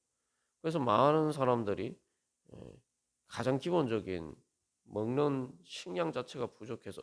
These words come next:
어려움을 겪는, 그 밀가루 값이 올라서 어려움을 겪는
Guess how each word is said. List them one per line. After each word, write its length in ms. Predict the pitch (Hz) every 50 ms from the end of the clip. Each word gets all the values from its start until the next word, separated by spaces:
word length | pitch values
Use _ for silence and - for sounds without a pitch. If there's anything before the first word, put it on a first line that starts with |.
| - -
어려움을 440 | - 165 151 135 104 92 87 76 71
겪는, 260 | 87 92 69 64 55 50 _ _ _ _ _ _ _ _ _ _ _ _ _ _ _ _ _ _ _ _
그 60 | - 120
밀가루 400 | 113 107 107 - 139 143 139 -
값이 220 | 117 113 - -
올라서 480 | 67 104 113 104 95 87 - - - - _ _ _ _ -
어려움을 420 | - 156 156 143 120 98 92 78 -
겪는 320 | - 92 76 67 67 53